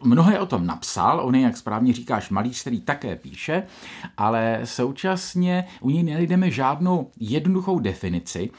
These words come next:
Metafyzická malba je když. My si to spíš pokusíme si vyložit na průběhu jeho životní dráhy a také za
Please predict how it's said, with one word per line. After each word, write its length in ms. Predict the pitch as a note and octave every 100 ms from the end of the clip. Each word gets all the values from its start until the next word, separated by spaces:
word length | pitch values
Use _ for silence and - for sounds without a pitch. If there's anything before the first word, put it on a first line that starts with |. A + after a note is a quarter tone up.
| -
Metafyzická 920 | F2 B2+ F#3 A3 A3 F#3+ G#3+ - G#2+ F2
malba 520 | F#2 D3 F#3 D3 E3+
je 320 | C#3+ B2 A#2 - -
když. 840 | F#2 G2 D#2+ A#2 A2+ - - - _ _ _ _ _ _
My 200 | - D#3+
si 120 | G#3+
to 140 | A3 A#2
spíš 340 | - F#3+ G3+
pokusíme 1080 | - - G3 F#3 - F#3 F3+ F3+ F3 F3 F3 - - - -
si 540 | - - C#3+ A2+ D2
vyložit 800 | D#2 E2 C3+ F3+ G3 F#3 G3 F#3+
na 260 | D#3+ C3 G2
průběhu 880 | - A#2 F3+ F#3+ F3 E3+ E3 E3 D#3+
jeho 580 | A#2+ A#2+ C3 B2 A#2 F#2+
životní 720 | G2+ G#2 G#2 - F#2+ F2+ E2+
dráhy 720 | D2 A#1+ C#2+ E2 G2 F3 A#3 A#3+ _ _ _ _ -
a 100 | D3
také 360 | A#2+ - B2+
za 260 | A2 G#2